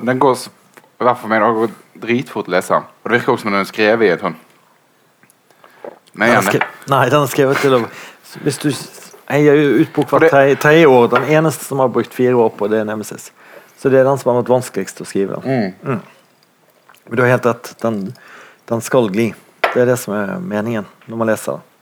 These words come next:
Speaker 1: Ja.
Speaker 2: Men det er skrevet over fire år, og den lille tingen du føler glir så godt med å få, er gjerne tre år mellom.
Speaker 1: Mm.
Speaker 2: Så, så det,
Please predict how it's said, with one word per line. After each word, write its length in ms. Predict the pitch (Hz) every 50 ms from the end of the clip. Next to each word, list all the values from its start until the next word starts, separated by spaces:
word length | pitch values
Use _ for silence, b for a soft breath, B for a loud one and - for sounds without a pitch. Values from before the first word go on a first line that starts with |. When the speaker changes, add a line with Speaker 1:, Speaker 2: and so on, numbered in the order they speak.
| _ B B B B B B B B B B B B
Speaker 1:
Ja. 100 | B - - - -
Speaker 2:
Men 160 | - 117 117
det 80 | 120 117
er 80 | 104 -
skrevet 320 | - 117 120 123 120 -
over 120 | 120 117
fire 300 | 101 - - 107 110 117
år, 240 | 113 110 107 101 95 87 92 95 95
og 60 | 101
den 180 | 101 117 113 110
lille 240 | 104 113 113 117 110
tingen 280 | - 120 117 110 98
du 80 | 95 92
føler 320 | 90 - 98 104 107 104
glir 220 | 101 107 110 107 101
så 140 | - - 107
godt 180 | 104 101 95 - -
med 100 | - -
å 60 | -
få, 140 | - 101 95 -
er 280 | 95 98 101 92 78 95
gjerne 280 | 92 85 101 104 101 - -
tre 200 | - - - 110 101
år 140 | 95 92 85
mellom. 260 | 87 90 87 87 78 - _ B B B B B B B B B B -
Speaker 1:
Mm. 140 | - 131 120
Speaker 2:
Så, 120 | 113 131 120 117 117 95 - - -
så 240 | - - - 127 117 113 113
det, 180 | 113 117 127 123